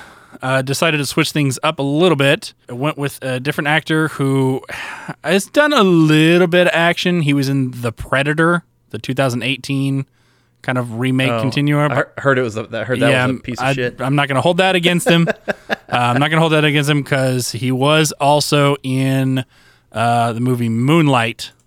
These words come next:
Speaker 1: uh,
Speaker 2: Okay.
Speaker 1: which, you know, won Best Picture. Uh, he was also in Bird Box, and I do remember him from Bird Box, and that was fine. The, um, Sandra Bullock movie that was on Netflix.
Speaker 2: Mm-hmm.
Speaker 1: Uh, and his name is Trevante Rhodes.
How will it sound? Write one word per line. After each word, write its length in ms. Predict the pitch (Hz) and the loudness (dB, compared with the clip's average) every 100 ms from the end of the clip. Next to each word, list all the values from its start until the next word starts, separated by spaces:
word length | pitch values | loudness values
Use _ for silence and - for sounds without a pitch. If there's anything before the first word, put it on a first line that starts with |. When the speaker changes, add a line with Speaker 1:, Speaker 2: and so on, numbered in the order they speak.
| _ _ _ _ | _ _ _ _
Speaker 1:
uh, 180 | - 113 | -6 -4
Speaker 2:
Okay. 80 | 113 | -4
Speaker 1:
which, 280 | 117 - - - | -6 -8 -10 -12
you 100 | 120 | -6
know, 140 | 120 113 | -4 -4
won 240 | 120 120 | -2 -2
Best 220 | 117 113 | -4 -4
Picture. 480 | - 165 - 123 117 _ _ - | -4 -2 0 0 -2 _ _ -8
Uh, 380 | 117 117 117 120 | -4 -2 -2 0
he 140 | 139 | 0
was 100 | 190 | 2
also 220 | 226 208 | 2 4
in 100 | 190 | 2
Bird 240 | 135 160 147 | 2 0 2
Box, 300 | 135 127 - | 0 0 0
and 100 | 139 | 0
I 120 | 139 | 0
do 180 | 131 151 | 0 2
remember 300 | 151 147 135 | 2 2 2
him 100 | 135 | 0
from 160 | 127 120 | -2 0
Bird 140 | 123 | 0
Box, 220 | 123 - | -2 0
and 60 | 285 | 2
that 80 | 330 | 2
was 100 | - | 0
fine. 360 | - 110 107 - _ _ | -2 -2 -4 -8 _ _
The, 300 | 117 113 113 | -6 -4 -2
um, 500 | 110 110 107 104 104 - _ _ _ - - | -2 -4 -6 -8 -10 -14 _ _ _ -20 -6
Sandra 260 | - 131 120 | -2 -2 0
Bullock 280 | 120 110 | -2 -2
movie 320 | 113 107 104 - _ | -4 -6 -8 -12 _
that 80 | 110 | -8
was 100 | 113 | -6
on 120 | 110 | -4
Netflix. 460 | 110 - 117 107 - | -6 -6 -8 -8 -12
Speaker 2:
Mm-hmm. 300 | 117 113 107 - | -10 -10 -10 -4
Speaker 1:
Uh, 200 | 127 131 | -2 0
and 160 | 147 139 | -2 0
his 220 | 151 143 | 0 0
name 340 | 156 160 160 - | 2 2 2 -2
is 400 | 135 135 131 135 _ | -4 -2 -4 -6 _
Trevante 760 | - 131 127 165 165 165 156 156 | -4 0 2 0 2 2 0 0
Rhodes. 720 | 123 123 110 92 101 - | -2 -2 -2 -6 -12 -12